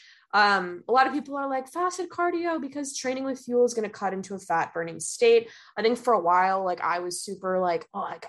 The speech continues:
I, it, my run is a waste unless it's fasted because I'm not breaking down fat." And then I'm like,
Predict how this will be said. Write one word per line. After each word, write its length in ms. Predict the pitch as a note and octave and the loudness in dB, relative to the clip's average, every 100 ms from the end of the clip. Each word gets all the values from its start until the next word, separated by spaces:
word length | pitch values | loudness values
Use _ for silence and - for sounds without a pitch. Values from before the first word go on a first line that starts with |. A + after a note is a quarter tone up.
| - | 0
I, 60 | G#3+ | 0
it, 280 | - C3 | 2 0
my 140 | G3+ G3+ | 0 0
run 280 | F#3+ G3+ G#3+ | 2 2 2
is 120 | G3 | -2
a 80 | F3 | -4
waste 500 | E3+ F3 D#3 - F#3 | -2 -4 -4 -8 -8
unless 320 | F3 E3+ - | -10 -10 -10
it's 140 | - | -14
fasted 720 | - D#3 - - - - D2 | -8 -4 -4 -4 -10 -10 -12
because 320 | C#2 - E3+ - | -14 -10 -10 -10
I'm 580 | - - - _ - | -16 -20 -20 _ -6
not 200 | G3 F#3 | -4 -2
breaking 300 | G#3 G#3+ G#3+ | 2 2 2
down 200 | G#3 G3 | 2 2
fat." 380 | G3 - F3+ E3 | 0 0 0 0
And 100 | - | -2
then 120 | G#3+ G#3+ | -2 0
I'm 80 | |
like, 180 | G#3+ G#3 | -2 -4